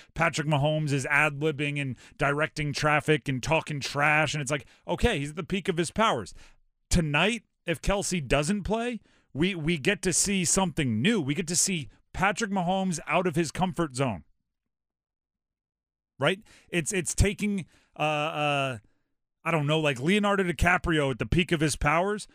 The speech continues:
wherever he's a heartthrob, he's all these things, and saying, "You have to put on a, a, like, a prosthetic that makes you look hideous." It's like, can you still captivate the audience, Leo? Mahomes, take away Travis Kelce.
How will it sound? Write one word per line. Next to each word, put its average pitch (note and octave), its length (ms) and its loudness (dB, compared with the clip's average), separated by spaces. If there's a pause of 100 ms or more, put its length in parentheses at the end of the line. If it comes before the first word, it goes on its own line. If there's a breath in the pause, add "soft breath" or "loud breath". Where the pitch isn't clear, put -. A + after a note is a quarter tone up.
(100)
wherever D#3 320 2
he's C#3 180 -2
a B2+ 80 0
heartthrob, F3+ 800 0
he's D3+ 140 -2
all F#3 100 2
these E3+ 220 0
things, G3 260 0
and F3 140 -2
saying, E3+ 260 0 (260 soft breath)
"You E3 120 0
have G3 100 -2
to C#3 80 -12
put F#3+ 180 0
on F#3 300 0
a, D3 500 -2
a, C3 60 -6
like, B2+ 160 0
a A#2+ 80 -4
prosthetic E3+ 800 0
that C#3 120 0
makes D3+ 240 -2
you D3 120 0
look D#3+ 160 0
hideous." D#3 500 0 (100)
It's - 80 -20
like, A#2 280 -6
can E3+ 180 2
you D#3 120 2
still G#3+ 340 4
captivate G3 580 4
the F3+ 100 4
audience, G3+ 460 4
Leo? G#2 340 0 (1400)
Mahomes, F3 460 0
take G3 200 6
away A3+ 200 4
Travis G#3 340 2
Kelce. A3+ 400 2